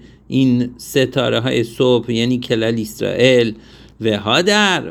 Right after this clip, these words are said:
و یاری او کل بنه الوهیم. بعدن ترنم می‌کنن ملخ اشارت. حالا اینجا سوال چی هست؟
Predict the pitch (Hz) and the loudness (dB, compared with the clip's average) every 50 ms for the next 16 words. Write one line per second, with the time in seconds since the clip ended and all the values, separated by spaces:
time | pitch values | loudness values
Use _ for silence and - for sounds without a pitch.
0 | - 117 107 120 123 123 113 107 104 98 95 95 98 135 165 170 160 160 151 143 | -8 -4 -2 0 0 2 2 0 0 -2 -4 -2 0 2 4 4 2 2 2 0
1 | 143 139 143 - 151 135 135 135 135 135 127 117 117 113 104 110 120 123 123 117 | 0 -2 -2 -2 -2 0 2 2 2 0 0 -2 -2 -2 -2 0 2 2 2 2
2 | 117 120 117 113 107 107 113 113 110 113 110 107 123 120 120 120 120 117 131 165 | 0 0 0 0 -2 0 -2 -2 0 -2 -2 0 0 0 2 0 0 0 0 2
3 | 190 190 175 151 139 135 131 127 123 - - - - - - - 147 139 131 135 | 2 2 2 0 0 0 -2 -4 -6 -10 -18 -20 -20 -20 -8 -4 -2 0 0 0
4 | 135 131 135 135 131 127 123 123 120 117 - 131 120 123 120 120 120 117 113 113 | 0 0 2 2 2 2 2 2 0 0 -2 -4 -2 0 0 0 0 0 0 0
5 | 113 107 107 - 110 107 107 107 - - 104 101 101 101 101 92 - - - - | 0 -2 -2 -2 -4 -2 -2 -4 -4 -2 -2 0 2 2 0 0 -4 -8 -20 -20
6 | - - - - - - - - - 113 113 123 127 123 123 131 135 131 - 143 | -20 -20 -20 -20 -20 -20 -20 -10 -2 2 2 4 4 2 2 0 0 0 0 -2
7 | 131 127 123 123 123 - 127 117 113 113 107 107 107 117 135 - - - | 0 0 0 -2 0 0 0 2 2 2 2 2 2 0 -4 -8 -14 -20